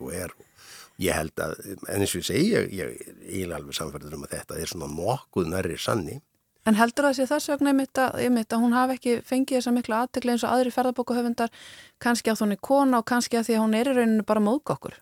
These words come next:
Speaker 1: Já, sko, me-, já, það er alveg augljóst mál að, að Þorvaldur Thoroddsen í lýsingu hans í, í, hérna, fjórða bindi Landfræðisögunar,
Speaker 2: Mm.
Speaker 1: að þá bara, þá tekur hann þykkjuna upp fyrir Íslendinga.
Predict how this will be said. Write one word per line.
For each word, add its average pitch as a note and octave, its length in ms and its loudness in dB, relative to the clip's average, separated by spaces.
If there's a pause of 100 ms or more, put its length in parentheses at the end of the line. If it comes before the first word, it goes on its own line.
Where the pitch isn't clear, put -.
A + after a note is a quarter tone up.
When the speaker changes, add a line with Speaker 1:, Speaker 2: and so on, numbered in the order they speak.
(840)
Speaker 1:
Já, B2 160 8
sko, A#2+ 140 2
me-, B2 100 4
já, B2+ 240 2
það G#2+ 220 2
er G#2 80 6
alveg G2+ 240 4
augljóst C3+ 500 2
mál C3+ 240 4
að, F2+ 240 2
að G2 240 0
Þorvaldur G2+ 400 2
Thoroddsen D#3 400 0
í F2+ 60 -4
lýsingu G2+ 400 -2
hans B2+ 240 0 (100)
í, G2 300 -4 (100)
í, F#2+ 140 -6 (100)
hérna, F2+ 460 -2 (180)
fjórða G2+ 400 -2
bindi F2 460 -4 (300)
Landfræðisögunar, F#2+ 920 -2 (160)
Speaker 2:
Mm. F3 240 0
Speaker 1:
að - 140 -14
þá A2 140 6 (220)
bara, E2+ 340 0
þá - 120 -4 (140)
tekur G#2+ 340 -2
hann E2 80 -8
þykkjuna F#2+ 540 -2 (140)
upp - 260 -8
fyrir F2+ 240 -2
Íslendinga. - 640 -10